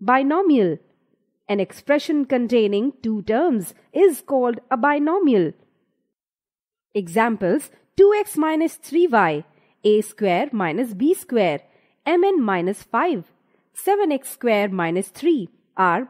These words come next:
binomials. Trinomial. An expression containing three terms is called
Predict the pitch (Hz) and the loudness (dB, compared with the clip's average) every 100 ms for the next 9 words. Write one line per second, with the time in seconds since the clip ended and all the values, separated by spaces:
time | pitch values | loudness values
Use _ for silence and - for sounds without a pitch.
0 | - 240 247 349 339 208 160 - - _ | -2 0 0 0 2 0 0 -6 -18 _
1 | _ _ _ _ _ _ _ _ _ _ | _ _ _ _ _ _ _ _ _ _
2 | _ _ 285 240 247 330 392 240 175 151 | _ _ 2 2 4 2 2 2 0 -4
3 | - _ _ _ _ 214 214 - - 339 | -10 _ _ _ _ -4 -4 -6 -6 -4
4 | 403 466 415 370 330 330 320 311 262 - | -2 -2 0 2 2 2 4 2 0 -2
5 | 262 370 277 185 170 180 - 196 - 214 | -2 0 0 0 -2 -6 -4 -4 -2 -2
6 | 185 208 | 0 -2